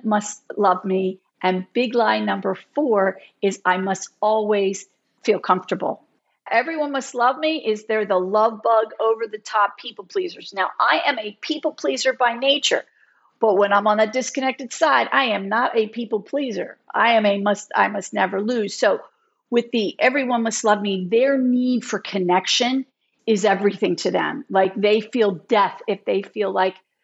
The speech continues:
they're going to lose connection with someone in a difficult situation. So a lot of times for them, they overcompromise.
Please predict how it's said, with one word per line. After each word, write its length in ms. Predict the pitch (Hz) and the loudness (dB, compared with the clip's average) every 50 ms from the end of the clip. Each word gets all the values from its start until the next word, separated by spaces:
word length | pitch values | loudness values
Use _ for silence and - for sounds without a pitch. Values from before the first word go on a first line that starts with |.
| _ _ _ | _ _ _
they're 140 | 214 208 196 | 2 2 2
going 400 | 185 185 214 196 202 202 196 190 | 2 2 2 2 2 0 -4 -6
to 340 | - - 214 190 185 - - _ _ _ | -4 0 2 2 2 0 -2 _ _ _
lose 480 | 220 208 208 208 208 233 233 226 208 220 | -6 -4 -2 2 2 4 4 4 2 0
connection 920 | - - - 190 190 196 196 202 208 208 - - - - 185 175 175 175 180 | -6 -8 -8 -6 -4 0 2 2 2 2 0 -4 0 0 2 2 0 0 -2
with 180 | 180 175 175 | -4 -4 -4
someone 720 | - - - - 180 180 175 175 175 175 175 180 175 175 - _ _ _ _ _ | -4 -4 0 0 0 0 0 0 0 2 2 0 -2 -4 -8 _ _ _ _ _
in 180 | - 208 202 196 | -2 0 0 0
a 180 | 196 190 190 190 | 0 -2 -2 0
difficult 540 | - 214 190 - 202 - - 190 185 185 | 0 0 0 0 -6 -4 -2 -2 -2 -2
situation. 680 | - - 202 190 - 202 196 220 269 302 277 - 240 202 | -2 -4 -4 -2 -2 -2 0 0 0 0 0 -2 -4 -6
So 320 | - - - 226 220 226 - _ _ _ | -4 0 0 0 0 0 -4 _ _ _
a 60 | - 233 | -2 0
lot 280 | 233 262 269 294 294 | 2 4 4 2 2
of 80 | 302 285 | 0 -2
times 280 | - 294 269 247 - | -2 -4 -4 -4 -6
for 120 | - 254 247 | -6 -6 0
them, 280 | 233 269 262 247 240 | 0 0 0 0 0
they 200 | 220 233 220 220 - | 0 0 0 0 2
overcompromise. 1300 | 226 226 254 240 208 226 214 208 - - - 202 208 208 - 220 202 180 175 170 170 - - - - - | 0 0 0 0 -2 -2 -4 -4 -2 0 0 0 0 0 -2 -4 -2 -2 -2 -2 -4 -6 -6 -10 -14 -14